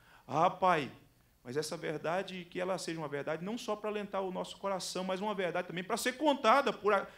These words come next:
aquelas pessoas que carregam o fardo da culpa, que ainda não sabem como receber o grandioso perdão do Senhor Deus que é oferecido em Cristo Jesus a todo aquele que crê e se arrepende.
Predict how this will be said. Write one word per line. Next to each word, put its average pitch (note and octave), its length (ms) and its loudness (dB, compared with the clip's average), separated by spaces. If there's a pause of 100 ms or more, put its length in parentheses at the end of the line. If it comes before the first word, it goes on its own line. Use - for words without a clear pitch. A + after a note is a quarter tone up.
aquelas F#3 380 2
pessoas F3 420 -2
que G#3 140 -10
carregam G3+ 400 0
o G3 40 -4
fardo G3 260 2
da F#3+ 100 4
culpa, F#3+ 560 -6 (480)
que G#3 100 2
ainda A3+ 320 6
não A3+ 180 4
sabem G#3 680 0 (140)
como D4 480 8
receber F#3 960 6 (880)
o A#2 80 -18 (160)
grandioso D#3+ 680 0
perdão B2 460 -6
do B2 120 -12
Senhor A#2 300 -8
Deus A2 260 -8
que - 60 -10
é A#2 40 -6
oferecido A#2 640 -8
em A#2+ 80 -8
Cristo G3 600 0
Jesus B2 680 -8 (340)
a C3 100 -12
todo D#3+ 260 -4
aquele B2+ 300 -6
que - 160 -14
crê A#2+ 280 -4
e A2+ 40 -6
se - 120 -10
arrepende. B2+ 640 -12